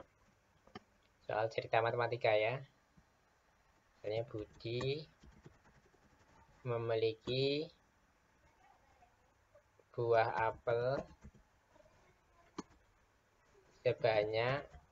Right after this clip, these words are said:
dua belas buah, dua belas biji.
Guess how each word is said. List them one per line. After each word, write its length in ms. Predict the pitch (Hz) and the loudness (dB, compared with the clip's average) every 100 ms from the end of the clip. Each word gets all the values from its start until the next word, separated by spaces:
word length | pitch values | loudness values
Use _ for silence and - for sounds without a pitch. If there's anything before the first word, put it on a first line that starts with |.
| - - _ _ _ _ _ _ _ _ _ _ _ - | -20 -20 _ _ _ _ _ _ _ _ _ _ _ 2
dua 160 | 123 | 2
belas 400 | - 117 113 107 - - - _ _ _ _ _ _ _ - | 4 2 2 2 -2 -12 -18 _ _ _ _ _ _ _ -8
buah, 400 | 113 113 95 - - _ _ | 2 4 4 0 -14 _ _
dua 120 | 107 | -4
belas 160 | 113 104 | -4 -6
biji. 400 | 107 104 110 95 | -10 -12 -10 -10